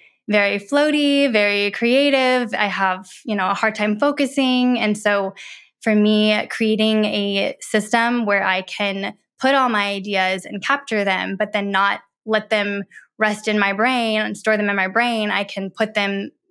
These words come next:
somewhere that I can refer to later, but maybe not take action on them right now. So it's kinda started with that perspective. But then I really started to enjoy the process of creating systems. So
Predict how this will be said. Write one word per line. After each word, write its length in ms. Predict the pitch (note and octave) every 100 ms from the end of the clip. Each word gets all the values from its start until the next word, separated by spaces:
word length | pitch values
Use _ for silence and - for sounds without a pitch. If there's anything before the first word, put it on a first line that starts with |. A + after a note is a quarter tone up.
| - _ -
somewhere 460 | - B3+ A#3 G#3
that 80 | G3+
I 60 | G3
can 140 | G3
refer 280 | G#3 F3+ G3
to 160 | F#3+ G3+
later, 400 | G#3 A3 A3 G#3+
but 120 | G#3+
maybe 220 | G3+ G3+
not 300 | G3+ G3 G3+ - - -
take 200 | B3+ B3+
action 340 | G#3+ G#3+ G#3+
on 120 | A3
them 100 | G#3 G3
right 280 | G3 G3+ G#3
now. 480 | F#3+ F#3+ A3 C4+ -
So 280 | - - A3
it's 80 |
kinda 240 | - C#4 C#4
started 500 | C#4 A3+ G#3+ G#3+ G3
with 380 | G3+ G3 - - -
that 280 | G3+ G3 - -
perspective. 680 | B3 A#3+ B3+ B3+ C#4 C#4 B3+ _
But 140 | - G#3+
then 320 | G#3+ G#3 G#3 -
I 220 | G#3+ G#3
really 500 | G#3 G#3+ C#4+ D#4+ E4
started 380 | C#4+ - A3+ A3
to 180 | - A3
enjoy 640 | G3+ G3 B3 G3+ G#3 A3 A3 _ _ -
the 460 | G#3+ G#3 G3+ G3+ - -
process 460 | - - - D#4+
of 120 | D#4 D4+
creating 380 | E4 D#4+ D#4+
systems. 680 | D#4 D#4 - D#4+ D#4 D#4 D4+
So 300 | - G3+ G3+